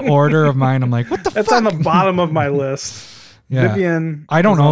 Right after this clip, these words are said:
Speaker 1: own
Speaker 2: the
Speaker 1: this
Speaker 2: top.
Speaker 1: card, so I,
Speaker 2: I don't
Speaker 1: I,
Speaker 2: either.
Speaker 1: um,
Speaker 2: I
Speaker 1: that's
Speaker 2: don't wanna give other people that ability.
Speaker 1: Yeah.
Speaker 2: Okay, how about this one? Uh, Cryptic Gateway.
Speaker 1: I don't have that
Speaker 2: This
Speaker 1: one.
Speaker 2: on your list next
Speaker 1: Nope.
Speaker 2: too?
Speaker 1: Nope, it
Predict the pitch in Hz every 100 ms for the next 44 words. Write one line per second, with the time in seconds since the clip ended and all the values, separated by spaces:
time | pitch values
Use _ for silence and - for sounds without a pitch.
0 | 147 123 110 143 131 101 101 101 - 113
1 | 113 117 120 120 156 147 143 131 135 -
2 | 127 117 113 107 104 107 - 170 180 170
3 | 160 151 151 143 139 147 139 135 127 -
4 | _ - 139 135 135 135 139 - _ _
5 | _ 139 113 160 151 180 170 151 139 123
6 | 127 _ _ 160 147 139 208 214 208 160
7 | 147 151 131 123 104 _ _ _ _ _
8 | _ 117 120 123 135 143 151 139 180 180
9 | 175 180 185 185 170 160 160 180 208 143
10 | 147 170 123